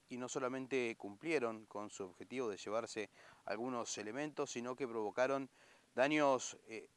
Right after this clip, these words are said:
realmente importantes en diferentes sectores de esta escuela, escuela que es de alguna manera, eh, coordinada, dirigida por, eh, la Fundación Manos Abiertas y que trabajan justamente, como decíamos,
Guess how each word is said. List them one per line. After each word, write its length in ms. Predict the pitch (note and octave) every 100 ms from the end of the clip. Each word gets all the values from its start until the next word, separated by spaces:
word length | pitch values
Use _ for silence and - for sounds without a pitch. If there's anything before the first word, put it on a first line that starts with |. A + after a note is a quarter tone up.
| _
realmente 400 | A#2 B2+ D3 D3
importantes 720 | C#3+ A#2+ A2 E3+ D#3 B2 A#2+ A2+
en 60 |
diferentes 460 | G#2+ - A2+ A#2+ A2
sectores 680 | G2 - E3+ D3 B2+ - A2+
de 180 | G2 G2
esta 180 | -
escuela, 560 | G2 - D3 C#3 C3 C3+ - - _
escuela 340 | - A2 A#2
que 380 | G#2 A2+ A#2 B2
es 320 | A2+ A2+ G#2+ A2
de 80 | G#2+
alguna 240 | G#2 A2+
manera, 420 | A2 A2 A#2+ A#2 - - - -
eh, 100 | -
coordinada, 640 | A2+ G#2+ A2+ D3 D3+ B2
dirigida 580 | G#2+ G#2 - C3 C3+ A#2+
por, 400 | - A2+ C3+ -
eh, 140 | A2
la 100 | G#2
Fundación 680 | - G#2+ G2 - B2 B2 A2+ _ _ -
Manos 320 | G2+ A2+ G#2+
Abiertas 580 | G#2+ C#3+ F3 C#3 C3+ C3
y 120 | A#2+ G#2
que 160 | A#2+
trabajan 420 | G#2+ A2 B2 B2
justamente, 480 | G#2 - G#2+ A2+ A2
como 200 | G#2 G#2
decíamos, 400 | G2 A2+ A2+ -